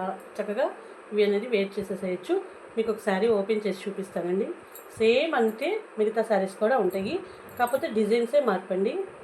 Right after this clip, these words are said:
అంతేకాదండి, కలర్ వేరు, డిఫరెంట్గా ఉన్నాయి డిజైన్స్ కానీ అన్నీ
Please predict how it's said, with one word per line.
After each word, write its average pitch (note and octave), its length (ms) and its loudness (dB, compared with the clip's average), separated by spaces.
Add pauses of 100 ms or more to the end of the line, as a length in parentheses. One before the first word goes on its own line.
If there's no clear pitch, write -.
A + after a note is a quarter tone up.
(1400)
అంతేకాదండి, G#3 580 0 (560)
కలర్ G#3+ 340 4
వేరు, A3+ 240 4 (140)
డిఫరెంట్గా A3 560 0 (120)
ఉన్నాయి G#3 340 0 (280)
డిజైన్స్ G#3 420 0 (100)
కానీ A3 240 2 (520)
అన్నీ D4+ 240 2